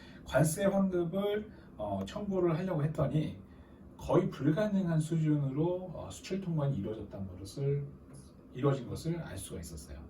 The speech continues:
자, 기존의 수출 통관을, 어, 제대로 안 했기 때문에, 예, 정확하게 안 했기 때문에 관세 환급까지, 어, 될 수가 없-, 없었던 겁니다. 자, 굉장히 안타까운 상황이에요. 자, 왜 이런 일들이 발생을 하냐, 하냐면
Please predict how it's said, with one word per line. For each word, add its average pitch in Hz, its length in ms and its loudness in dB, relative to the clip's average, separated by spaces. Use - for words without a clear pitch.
자, - 240 -10
기존의 143 340 4
수출 - 240 -4
통관을, 165 580 0
어, - 140 -16
제대로 - 380 2
안 - 140 -4
했기 160 260 2
때문에, 92 480 -8
예, - 100 -10
정확하게 147 520 0
안 - 160 -6
했기 - 240 -8
때문에 120 640 -4
관세 107 320 -4
환급까지, 147 800 0
어, 82 180 -14
될 - 140 -8
수가 - 220 -10
없-, 120 380 -8
없었던 - 380 -8
겁니다. 85 340 -14
자, 143 160 2
굉장히 208 360 0
안타까운 196 520 0
상황이에요. 135 540 0
자, - 200 -6
왜 185 180 6
이런 170 260 6
일들이 151 280 6
발생을 - 420 -6
하냐, 101 320 -8
하냐면 160 520 0